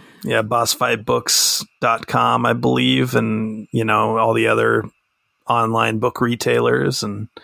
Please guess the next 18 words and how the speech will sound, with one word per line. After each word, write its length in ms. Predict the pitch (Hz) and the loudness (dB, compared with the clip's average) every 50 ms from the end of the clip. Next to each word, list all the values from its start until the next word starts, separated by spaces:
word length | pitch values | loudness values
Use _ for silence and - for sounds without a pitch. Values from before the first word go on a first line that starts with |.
| - - - - - - _ _ _ - | -20 -20 -20 -20 -20 -20 _ _ _ 0
uh, 180 | 110 104 104 | 0 0 2
sometimes 400 | - - 113 107 107 107 104 101 | 2 2 2 2 2 0 0 -2
you 60 | 101 | -2
can 100 | 104 107 | -2 -4
find 260 | 101 - 113 110 110 110 | -2 0 0 0 0 0
it 100 | 110 107 | 0 0
at, 80 | 113 117 | 0 0
like, 160 | 120 - - _ _ _ - _ _ _ _ _ _ _ | -2 -2 -4 _ _ _ -20 _ _ _ _ _ _ _
video 340 | 131 120 113 113 113 107 107 | -2 -2 0 2 2 0 0
game 320 | 107 113 107 107 107 98 | 0 -2 -4 -4 -8 -6
conventions 600 | - - 107 104 113 110 110 - - 117 110 110 113 | -4 -4 -2 -2 -2 -2 -2 -2 -2 -2 -2 -2 -2
and 100 | 117 - | -2 -2
stuff 240 | - - - - | -2 -2 -4 -2
like 180 | - - 131 - | -2 -4 -4 -2
that. 260 | - - - - - - | -2 0 0 0 0 -2
But 120 | - - | -4 -2
yeah, 200 | 120 - - - | 0 0 0 0
it's 320 | 131 - - - - - | 0 0 -2 -2 -2 -4